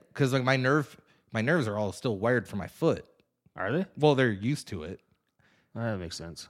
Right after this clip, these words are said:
Speaker 1: But so, like, if I feel a tingle, I can be like, "Oh, that's right in between the big toe and the other toe."
Speaker 2: That's not there.
Speaker 1: Yeah.
Speaker 2: <laughs>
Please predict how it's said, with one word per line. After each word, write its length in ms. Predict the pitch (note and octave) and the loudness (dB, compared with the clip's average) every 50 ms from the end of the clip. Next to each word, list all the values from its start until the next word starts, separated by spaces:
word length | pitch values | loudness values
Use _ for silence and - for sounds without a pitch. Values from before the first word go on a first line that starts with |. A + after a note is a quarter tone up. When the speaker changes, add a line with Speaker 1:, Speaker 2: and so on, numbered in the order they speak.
| _ - | _ -12
Speaker 1:
But 240 | - C3+ D#3 D3 C3 | -2 2 2 2 4
so, 100 | - D#3 | 6 6
like, 120 | C#3+ B2 | 6 6
if 80 | C3 B2+ | 6 6
I 80 | B2+ A#2 | 4 4
feel 200 | - E3 E3 C#3+ | 4 4 2 2
a 40 | B2 | 2
tingle, 560 | - - E3 F#3+ F#3+ D3+ B2 A#2 A2+ A#2 - - _ _ _ _ _ _ - - _ _ _ _ _ _ _ _ _ _ _ _ - | 2 2 2 4 4 4 4 4 4 2 0 -6 _ _ _ _ _ _ -20 -20 _ _ _ _ _ _ _ _ _ _ _ _ -4
I 100 | - A2 | -4 -2
can 160 | A2 B2 A#2+ | 0 0 0
be 140 | A#2 B2 B2 | 2 2 4
like, 260 | A#2+ A#2 A2 - - - | 4 4 2 0 -2 -2
"Oh, 200 | - A#2 A#2+ A#2 | 2 2 4 4
that's 300 | A2+ A2 A#2 A2 - - | 4 2 0 0 -2 -2
right 160 | A2+ A#2+ A#2+ | -2 0 0
in 140 | A#2+ A#2+ A#2 | 0 -2 -4
between 220 | G#2+ - C3 B2+ | -4 -4 -4 -4
the 60 | A#2+ G#2 | -4 -2
big 280 | F#2+ A#2 B2+ B2+ B2+ | -2 -2 -2 -2 0
toe 240 | - D3+ C#3+ C#3 C#3 | 2 4 4 6 4
and 80 | C3+ B2 | 2 0
the 80 | A2 G#2 | -4 -4
other 140 | F#2 E2+ | -6 -8
toe." 400 | E2 - - F#2 E2+ E2+ - - - _ _ _ _ _ _ - | -10 -10 -12 -12 -12 -14 -18 -20 -20 _ _ _ _ _ _ -4
Speaker 2:
That's 160 | G#2+ - - | -4 -2 -2
not 140 | G2 F2 - | -6 -8 -6
there. 240 | - D#2+ E2 - - - - _ _ _ _ - | -6 -6 -8 -8 -12 -18 -20 _ _ _ _ -12
Speaker 1:
Yeah. 180 | - - E2 - - _ _ _ _ _ _ - | -10 -8 -8 -10 -12 _ _ _ _ _ _ -10
Speaker 2:
<laughs> 60 | C#3+ | -10